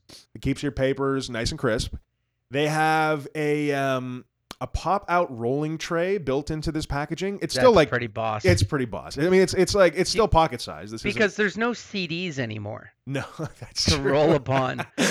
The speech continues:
Speaker 1: I totally forgot about that. Oh, man, rolling on C Ds.
Speaker 2: That's right. At, or magazines. I feel like you used to have a magazine in your car. Do you have a magazine in your car?
Speaker 1: I don't, but I do
Speaker 2: No.
Speaker 1: remember rolling on C Ds. I remember actually keeping my weed in old C Ds.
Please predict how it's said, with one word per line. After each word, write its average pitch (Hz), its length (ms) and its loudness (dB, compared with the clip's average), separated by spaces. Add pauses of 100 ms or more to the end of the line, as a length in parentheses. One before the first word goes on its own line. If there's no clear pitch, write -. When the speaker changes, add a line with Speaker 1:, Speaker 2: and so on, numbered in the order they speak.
(180)
Speaker 1:
I 277 140 6
totally 220 500 4
forgot 208 420 -6
about 180 240 0
that. 117 180 -4
Oh, 190 120 -4
man, 151 560 -4
rolling 185 340 0
on 240 140 -4
C 220 240 -4
Ds. 202 420 -2
Speaker 2:
That's 131 220 -6
right. 156 240 0
At, 208 180 0
or 208 160 2
magazines. 151 640 -2
I 131 80 -2
feel 175 200 -2
like 156 180 0 (680)
you 151 140 -8
used 160 180 -4
to 202 60 0
have 185 80 0
a 185 80 2
magazine 160 640 -2
in 139 100 -4
your 143 120 0
car. 156 380 0
Do 135 140 -8
you 147 60 -2
have 180 100 -6
a - 40 -8
magazine 165 480 -2
in 190 120 -6
your 196 120 -8
car? 226 320 -6
Speaker 1:
I 156 100 2
don't, 156 400 4
but 123 80 2
I 127 60 2
do 127 120 0
Speaker 2:
No. 165 100 6
Speaker 1:
remember 156 260 4
rolling 127 320 4
on 110 100 -4
C 107 240 -6
Ds. 95 300 -6
I 110 80 -2
remember 185 280 2
actually 135 280 -2
keeping 139 260 -8
my 113 140 -6
weed 117 340 -8
in 92 140 -8
old 82 200 -14
C 87 220 -14
Ds. 80 400 -14